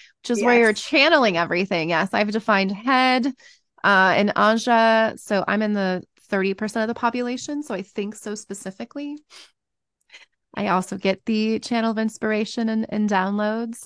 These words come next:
Speaker 1: um, but
Speaker 2: Mm-hmm.
Speaker 1: I find that my downloads come in music.
Speaker 2: Mm, I love that. I get music a lot for me. Um, but
Speaker 1: You
Speaker 2: I
Speaker 1: have
Speaker 2: have,
Speaker 1: the
Speaker 2: I have
Speaker 1: sixty-one too. <laughs>
Speaker 2: Yeah,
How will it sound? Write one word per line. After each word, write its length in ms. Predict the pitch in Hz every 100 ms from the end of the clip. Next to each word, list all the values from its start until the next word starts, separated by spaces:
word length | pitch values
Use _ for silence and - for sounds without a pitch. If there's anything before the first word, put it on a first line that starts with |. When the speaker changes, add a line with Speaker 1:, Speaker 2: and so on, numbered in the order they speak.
| -
Speaker 1:
um, 400 | 190 190 196 190
but 140 | 196 202
Speaker 2:
Mm-hmm. 80 | 196
Speaker 1:
I 80 |
find 320 | 202 220 208 208
that 100 | 202
my 220 | 196 190
downloads 500 | 196 190 190 185 -
come 220 | - 190
in 180 | 180 180
music. 720 | 190 196 - - - - - _ _ _ _ _ -
Speaker 2:
Mm, 880 | 220 233 233 220 202 185 175 180 190 - _ _ _ _ _ _
I 180 | 214 214
love 280 | 214 208 220
that. 320 | 214 185 180 220
I 80 |
get 200 | 233 294
music 520 | 240 220 214 220 202 202
a 100 | 196
lot 420 | 185 165 156 - - 196
for 180 | - 202
me. 500 | 185 165 180 196 220 185
Um, 420 | 180 165 165 185 - - _
but 80 | 226
Speaker 1:
You 80 | 226
Speaker 2:
I 20 |
Speaker 1:
have 220 | 202 220
Speaker 2:
have, 80 | 190
Speaker 1:
the 60 |
Speaker 2:
I 40 | 220
have 100 | 220
Speaker 1:
sixty-one 600 | 247 226 196 196 190 196
too. 340 | - 175 180 - - - - - 349
<laughs> 40 | -
Speaker 2:
Yeah, 200 | 226